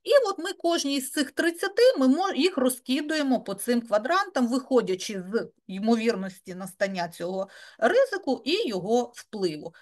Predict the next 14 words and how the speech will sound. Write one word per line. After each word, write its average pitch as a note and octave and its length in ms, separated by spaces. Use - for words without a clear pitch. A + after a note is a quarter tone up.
Може F#4 280
так C#4 180
статися, E4+ 500
що B3+ 140
всі C#4 220
тридцять C4+ 420
будуть, B3+ 320
наприклад, F3 480
в - 60
полі C4+ 360
один, E3 480
ну, G#3 80
умовно, E3 560
да? A#3 240